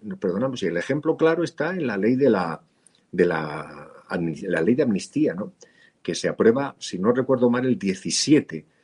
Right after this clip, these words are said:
de octubre del año mil novecientos setenta y siete. Y es un proyecto de ley, mm, que en principio elaboran los partidos de izquierda. Se sientan todos a negociar,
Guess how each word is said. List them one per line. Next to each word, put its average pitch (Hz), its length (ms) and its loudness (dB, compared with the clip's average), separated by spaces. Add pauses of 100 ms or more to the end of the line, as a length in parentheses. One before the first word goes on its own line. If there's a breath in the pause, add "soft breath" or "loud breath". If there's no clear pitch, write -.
(260 soft breath)
de 110 220 2
octubre 117 460 4
del 98 100 2
año 107 220 2
mil 117 100 2
novecientos 113 480 -2
setenta 90 400 -6
y 76 60 -6
siete. 143 320 -2
Y 98 60 -6
es 95 100 -6
un 180 100 -4
proyecto 139 400 0
de 110 60 4
ley, 160 260 -4 (360 soft breath)
mm, 92 180 -8 (100)
que 101 140 0
en 110 140 0
principio 160 460 -2
elaboran 120 520 -2
los 98 100 -6
partidos 107 420 -2
de 90 80 -6
izquierda. - 480 -4 (540 soft breath)
Se - 180 -10
sientan 95 440 0
todos 98 300 0
a 101 40 0
negociar, 117 580 2